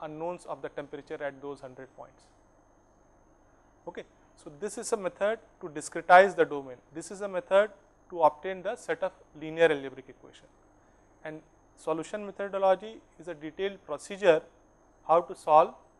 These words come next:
those algebraic equations. But when you want to develop your program or a software, there are a lot of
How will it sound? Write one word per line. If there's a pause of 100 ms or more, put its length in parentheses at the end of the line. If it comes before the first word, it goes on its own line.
(360)
those
algebraic
equations. (3750)
But (140)
when
you
want
to
develop
your
program
or
a
software, (360)
there
are
a
lot
of